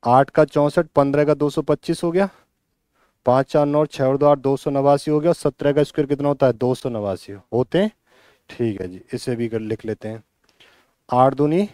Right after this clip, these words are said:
सोलह, पन्द्रह दूनी तीस, सत्रह दूनी चौंतीस,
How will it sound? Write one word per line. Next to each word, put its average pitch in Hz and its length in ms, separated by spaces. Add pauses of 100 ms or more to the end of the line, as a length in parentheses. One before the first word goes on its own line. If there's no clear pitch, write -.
(160)
सोलह, 107 460 (100)
पन्द्रह 131 280
दूनी 160 340 (380)
तीस, 107 400 (420)
सत्रह 135 360
दूनी 160 320 (180)
चौंतीस, 104 500